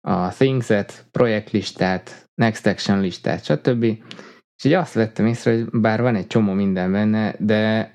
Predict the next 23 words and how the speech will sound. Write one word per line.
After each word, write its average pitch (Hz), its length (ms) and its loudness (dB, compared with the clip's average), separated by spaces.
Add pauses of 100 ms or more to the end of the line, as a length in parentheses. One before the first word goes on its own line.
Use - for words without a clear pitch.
ott 117 360 0
egy 98 280 0 (560)
kórházba 101 560 0
a 98 60 0
folyosón 95 560 0
ülve 107 420 0
nem 101 200 0
tudtam, 95 300 -2
minek 92 280 0
nekiállni. 90 760 -2 (1080)
És, 98 500 0
ö, 104 400 0 (380)
magyarán 110 760 0
az 113 160 0
a 104 380 0
kontextus, 107 720 0
hogy 101 160 2
valahol 98 600 0
várok, 92 600 -2
és, 92 640 -2
ö, 90 300 0 (720)
és - 320 -6
ilyen 95 580 0